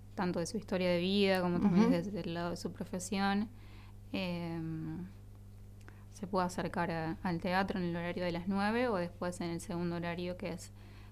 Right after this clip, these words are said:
Speaker 1: eh, las diez y media.
Speaker 2: Bien, perfecto. Entonces, entrada libre y gratuita, por
Speaker 1: Sí, sí,
Speaker 2: supuesto.
Speaker 1: obvio.
Speaker 2: Y, eh, bueno, diez y media, es nueve de la mañana y diez
Speaker 1: Y
Speaker 2: y
Speaker 1: diez y
Speaker 2: media.
Speaker 1: media, sí.
Speaker 2: Entonces,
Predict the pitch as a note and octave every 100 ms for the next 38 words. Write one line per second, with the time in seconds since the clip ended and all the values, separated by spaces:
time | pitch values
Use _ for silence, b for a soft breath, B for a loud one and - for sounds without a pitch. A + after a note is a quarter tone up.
0 | - F3+ E3 E3+ E3+ E3 F3 E3+ - E3+
1 | D#3+ D#3+ G3+ - - - - G3+ G3 D#3+
2 | E3 E3+ F#3+ F#3 - F#3 - F3 F3 F3
3 | F#3+ F#3 G#3+ A3 G3+ G#3 G#3 G3+ G3+ G3
4 | C#4 A#3+ B3+ F#3+ - G#3 A#3 A#3 A3 B3
5 | F#3+ F#3 G3+ - B B B B B -
6 | A3 G#3+ A#3+ - - F#3+ F3 E3+ E3 E3
7 | F3+ F#3 E3 D#3+ D#3 G#3 A3 A3 G3+ F#3+
8 | E3 E3 D#3+ F3+ F3+ - G#3+ C#4 C#4 C4
9 | A3+ A3+ A#3 C4 D#4+ D#4+ D4 G#3+ G#3 A3+
10 | A3 G3 E3 F3+ G3+ F#3+ F#3 F#3 E3+ F#3+
11 | F#3 G#3 - -